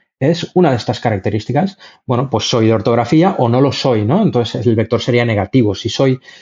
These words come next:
si soy muy de ortografía, pues el, ese, esa,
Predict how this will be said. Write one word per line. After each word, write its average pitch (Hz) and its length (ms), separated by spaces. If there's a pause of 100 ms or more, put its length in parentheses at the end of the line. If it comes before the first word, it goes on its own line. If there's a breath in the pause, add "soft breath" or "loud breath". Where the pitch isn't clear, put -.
si - 160
soy 156 180
muy 160 300
de 147 100
ortografía, 147 760
pues - 180
el, 127 140
ese, - 360
esa, 127 460